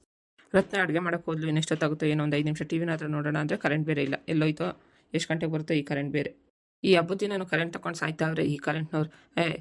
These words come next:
ಹಬ್ಬದ ದಿನ ಆದ್ರೂ ಕೊಡ್ಬಾರ್ದ? ಡೈಲಿ ತೆಗಿತಾರೆ, ಇವತ್ತೊಂದ್ ದಿನನಾದ್ರೂ ಬಿಡ್ಬಾರ್ದ? ಒಂಚೂರು ಮನೇಲಿದ್ದೆ ಹೆಂಗೋ ಒಂಚೂರು ಟಿ ವಿನಾದ್ರೂ ನೋಡ್ಬೋದು. ಡೈಲಿ ತೋಟ ಹೊಲ ಮನೆ ಗದ್ದೆ ಅಂತ ಓಡಾಡ್ತೀನಿ,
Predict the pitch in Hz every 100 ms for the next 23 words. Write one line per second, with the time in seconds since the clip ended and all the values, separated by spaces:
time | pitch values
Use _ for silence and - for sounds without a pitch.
0 | - - 165 185 196 190 180 170 165 160
1 | 160 156 151 175 180 180 170 165 151 156
2 | 160 165 170 170 175 165 160 151 151 156
3 | 156 - - - - 185 175 156 160 185
4 | 156 151 165 160 151 165 156 160 151 147
5 | 143 147 151 - 160 156 156 160 151 156
6 | 160 160 156 151 151 156 151 147 143 147
7 | 151 139